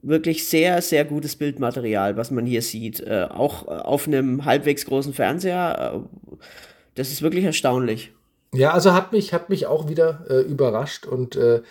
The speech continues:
Speaker 2: ich hab den Film, äh, vorher ja eben schon gesehen gehabt als, als klassische Aufnahme aus dem Fernsehen, dann auf, äh, Videokassette im Endeffekt selber aufgezeichnet.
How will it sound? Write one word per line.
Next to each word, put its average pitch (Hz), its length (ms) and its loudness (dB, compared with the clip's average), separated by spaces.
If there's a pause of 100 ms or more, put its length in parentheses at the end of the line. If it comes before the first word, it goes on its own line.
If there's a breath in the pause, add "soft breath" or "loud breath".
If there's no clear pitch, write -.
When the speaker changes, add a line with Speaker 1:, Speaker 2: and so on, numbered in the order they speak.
(320 loud breath)
Speaker 2:
ich 135 200 -6
hab - 160 -4
den 131 180 4
Film, 139 340 2
äh, 127 120 0
vorher 143 380 4
ja 143 120 6
eben 131 400 0
schon 139 240 2
gesehen 131 400 0
gehabt 139 320 -2
als, 117 340 -2
als 101 200 -4
klassische 117 500 0
Aufnahme 127 500 0
aus 117 120 0
dem 113 100 -4
Fernsehen, 131 500 0
dann 117 200 -2
auf, - 340 -6
äh, 104 180 0
Videokassette 127 680 -2
im 123 160 -2
Endeffekt 120 420 -6
selber 123 360 -2
aufgezeichnet. 120 680 -4